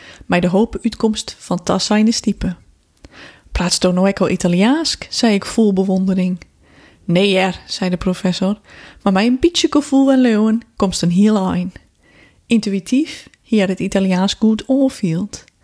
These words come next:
Mijn aanname en die van de ambtenaar in Rome, wie daarom dat er Italiaans koe. Wat de dij oer erkende talen us leert, is dat bij taal de context en us aannamen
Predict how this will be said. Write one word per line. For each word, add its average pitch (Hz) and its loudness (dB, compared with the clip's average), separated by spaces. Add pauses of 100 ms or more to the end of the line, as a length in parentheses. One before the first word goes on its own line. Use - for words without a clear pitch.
(440)
Mijn 254 2
aanname 175 0 (340)
en 320 0
die 302 2
van 233 2
de 220 2
ambtenaar 190 -2
in 185 0
Rome, 226 2 (380)
wie 196 0
daarom 190 0 (140)
dat 175 -2
er 196 -4
Italiaans 226 -2 (240)
koe. 185 0 (1200)
Wat 233 -2
de 240 0
dij 240 0
oer 240 2
erkende 254 2
talen 226 -2
us 196 -2
leert, 226 0 (200)
is 202 -2
dat 208 0
bij 190 -2
taal 220 0
de 208 0
context - -2
en 254 2
us 233 0
aannamen 220 0